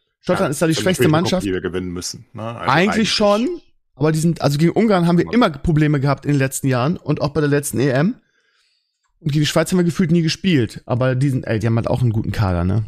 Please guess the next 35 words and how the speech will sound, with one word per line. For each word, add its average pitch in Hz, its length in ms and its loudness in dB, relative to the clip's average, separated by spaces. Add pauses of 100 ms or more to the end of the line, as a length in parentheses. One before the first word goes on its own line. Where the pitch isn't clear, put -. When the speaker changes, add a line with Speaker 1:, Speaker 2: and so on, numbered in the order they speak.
Speaker 1:
Das 117 100 -10
sind 117 100 -2
Speaker 2:
Nee, 98 80 -12
Speaker 1:
viele, 156 160 4
Speaker 2:
gibt 135 140 0
Speaker 1:
viele 139 120 2
Speaker 2:
gar 135 80 0
kein, 156 80 4
gibt 151 120 0
gar 139 100 2
Speaker 1:
Bundesliga. 127 100 2
Speaker 2:
keinen 110 100 2
Fall, 123 440 -4
gibt - 160 -12
keinen 113 160 -4
Fallobst 120 320 -4
bei 107 100 -4
der 101 100 -4
E 95 120 -4
M. 117 200 -8 (440)
Aber 135 100 0
Speaker 1:
Ja. 135 120 4
Speaker 2:
wenn 127 60 -2
du 95 60 -4
dir 90 60 -6
die 87 60 -6
Österreich-Gruppe 104 640 -4
anguckst 107 320 -8
oder 104 160 -6
so, 104 180 -10 (380)
also 95 240 -6
<laughs> - 0 -
natürlich 127 400 -2
sind 143 140 0
wir, 107 120 0